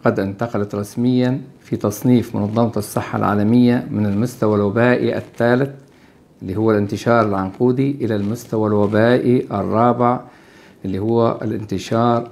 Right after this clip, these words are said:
المجتمعي، والذي يعني صعوبة تتبع الحالات المشتبه بها والمخالطين من قبل فرق الرصد،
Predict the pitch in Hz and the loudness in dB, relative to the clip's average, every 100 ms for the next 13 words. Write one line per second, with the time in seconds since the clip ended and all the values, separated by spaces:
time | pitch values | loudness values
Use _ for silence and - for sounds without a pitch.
0 | 98 101 98 135 127 90 - - - - | -4 -2 0 2 4 2 -4 -16 -20 -20
1 | - - - 95 101 110 104 117 127 117 | -20 -20 -12 -6 -2 2 4 6 4 4
2 | - 92 117 127 123 107 - 123 131 117 | 0 2 2 2 0 -2 0 -2 0 -2
3 | 98 98 - 101 104 117 120 113 104 - | 0 -4 -6 -4 -2 -2 -4 -6 -6 -2
4 | 117 101 113 117 127 139 139 - 104 104 | -2 -2 -2 0 0 -2 -6 -6 -2 0
5 | 95 - 98 101 123 127 127 107 104 - | -2 -2 -2 0 4 4 4 0 0 2
6 | 120 107 117 110 98 110 117 147 | 2 2 0 -2 -4 -2 0 2